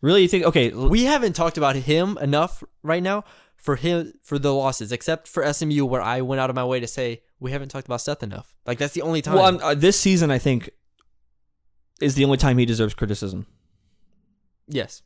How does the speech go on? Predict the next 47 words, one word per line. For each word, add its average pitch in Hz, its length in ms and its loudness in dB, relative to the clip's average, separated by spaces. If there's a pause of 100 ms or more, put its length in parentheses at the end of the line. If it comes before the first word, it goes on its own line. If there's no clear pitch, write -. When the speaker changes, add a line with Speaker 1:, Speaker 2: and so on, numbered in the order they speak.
(160)
Speaker 2:
Okay. 147 300 -6
Yes. 202 280 -2
No, 214 160 -2
that's, 165 220 -2
that's 160 160 4
Speaker 1:
Yeah, 190 120 8
Speaker 2:
the - 40 4
question. 196 240 4
Speaker 1:
yeah, 196 60 8
Speaker 2:
That's 185 100 6
Speaker 1:
no. 220 80 6
Speaker 2:
the 185 60 6
question. - 240 -2
Speaker 1:
Well, 175 120 6
I 175 120 6
think, 190 220 0
I 170 100 0
think, 180 320 -2
I 147 100 2
think 156 220 0
we 123 420 2 (100)
have 127 200 -2
been 117 260 2 (240)
keeping 139 300 2
up 135 160 0
with 107 120 2
it, 101 120 -2
but 123 80 2
I, 120 180 2 (420)
you 143 120 4
don't, 170 100 4
you 160 120 4
can't, 185 300 2 (280)
you 156 100 2
can't 185 220 2
sit 160 160 0
here 143 280 4
after 131 440 2
the, 117 480 0 (200)
uh, 110 220 -2
Cal 123 220 2
game 117 160 0
and 110 100 0
go, 107 240 0 (540)
"Yeah, 113 240 2
Seth - 400 0
should 113 380 0